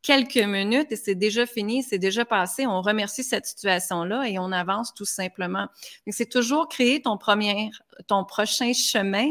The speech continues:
d'expansion, t'es ton premier chemin où est-ce que la vie veut t'apporter. Moi, je le vois comme ça tout le temps. Et pour moi, justement, quand, quand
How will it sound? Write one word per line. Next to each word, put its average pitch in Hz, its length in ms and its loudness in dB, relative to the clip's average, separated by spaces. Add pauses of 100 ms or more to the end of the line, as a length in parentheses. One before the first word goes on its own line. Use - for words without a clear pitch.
(400)
d'expansion, 220 920 2
t'es - 120 -6
ton 208 160 2
premier 220 300 0
chemin 226 320 0
où 233 40 2
est-ce 214 120 -4
que 220 80 0
la 190 160 2
vie 233 220 0
veut 202 140 0
t'apporter. 190 600 -2
Moi, 202 100 0
je 196 140 -4
le 190 80 0
vois 196 160 -4
comme 190 200 -2
ça 233 200 -4
tout - 140 -8
le 185 80 -8
temps. 220 260 -2 (480)
Et 214 360 4 (380)
pour 220 140 2
moi, 233 220 8
justement, 233 600 2
quand, 220 180 4 (200)
quand 311 120 4